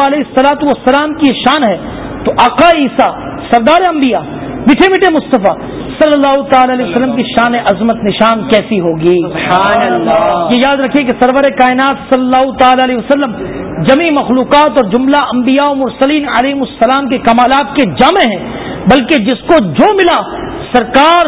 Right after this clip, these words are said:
Speaker 1: صلی اللہ تعالی علیہ وسلم ہی کے صدقے ملا۔ تو معلوم ہوا کہ جب حضرت سیدنا عیسیٰ علیہ السلام مریضوں کو شفا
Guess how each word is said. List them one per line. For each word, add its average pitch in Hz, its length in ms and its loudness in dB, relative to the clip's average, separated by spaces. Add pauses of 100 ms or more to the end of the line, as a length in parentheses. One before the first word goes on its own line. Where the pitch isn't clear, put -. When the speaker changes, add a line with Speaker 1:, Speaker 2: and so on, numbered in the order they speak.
Speaker 1:
صلی 277 180 0
اللہ 262 220 0 (140)
تعالی 247 220 4
علیہ 233 140 -2
وسلم 233 340 0
ہی 220 180 2
کے 269 140 2 (120)
صدقے 226 400 0 (100)
ملا۔ 185 360 2 (1120)
تو 226 160 0
معلوم 320 380 2
ہوا 311 220 0 (400)
کہ 254 140 4
جب 269 160 4
حضرت 294 260 0 (140)
سیدنا 277 360 0
عیسیٰ 247 360 0
علیہ 320 200 -2
السلام 208 300 -2 (440)
مریضوں 277 400 2
کو 277 100 2
شفا 233 320 0